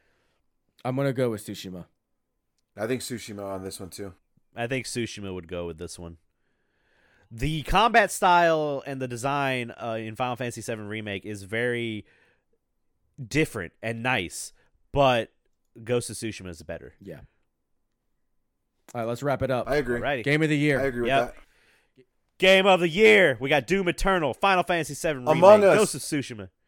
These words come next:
Speaker 3: <laughs> uh, Hades, Animal Crossing New Horizons, and The Last of Us Part Two. I think it's gonna come down to remake or, uh, Ghost of Tsushima.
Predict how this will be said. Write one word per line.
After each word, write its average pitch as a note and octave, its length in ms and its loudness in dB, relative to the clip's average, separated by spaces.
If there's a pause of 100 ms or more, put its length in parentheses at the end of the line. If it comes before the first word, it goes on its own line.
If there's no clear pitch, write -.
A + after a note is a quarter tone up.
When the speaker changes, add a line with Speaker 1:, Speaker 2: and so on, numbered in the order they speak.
(140)
Speaker 3:
<laughs> - 320 -20
uh, - 140 2 (720)
Hades, F3+ 640 6 (260)
Animal F3+ 340 2
Crossing F3+ 400 2
New E3 140 0
Horizons, C#3+ 760 0
and B2+ 260 -6
The B2 60 -6
Last A#2+ 320 -4
of A2+ 80 -16
Us A2+ 140 -8
Part - 360 -6
Two. G2+ 460 -10 (1500)
I E3 160 8
think E3+ 160 2
it's - 80 -6
gonna D#3 180 2
come D3+ 160 -2
down C3+ 160 4
to B2 60 -6
remake A#2 400 -2
or, G#2 320 -4
uh, G2+ 300 -2
Ghost G2+ 280 -6
of F#2 60 -12
Tsushima. E2+ 440 -14